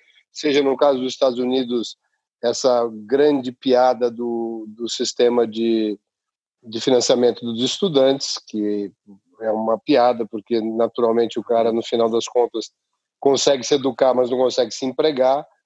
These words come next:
e, a-, e, obviamente, de uma maneira geral, isso se estende pra os modelos dos, de todos os grandes países. E eu acho que nós somos isso, que você falou, não é não ter capacidade de reação,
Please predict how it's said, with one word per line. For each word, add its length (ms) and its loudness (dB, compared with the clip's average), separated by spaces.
e, 200 0
a-, 220 0
e, 260 -2
obviamente, 540 2
de 360 -4
uma 80 2
maneira 260 4
geral, 400 2
isso 220 -4
se 120 -6
estende 400 -2
pra 160 -4
os 320 -4
modelos 360 0
dos, 240 -10
de 160 -14
todos 260 0
os 180 -4
grandes 320 -2
países. 520 0
E 60 -2
eu 100 4
acho 280 2
que 280 -4
nós 280 4
somos 380 0
isso, 320 -2
que 120 -20
você 260 -4
falou, 400 2
não 140 0
é 200 2
não 200 0
ter 240 -2
capacidade 520 0
de 80 -4
reação, 440 0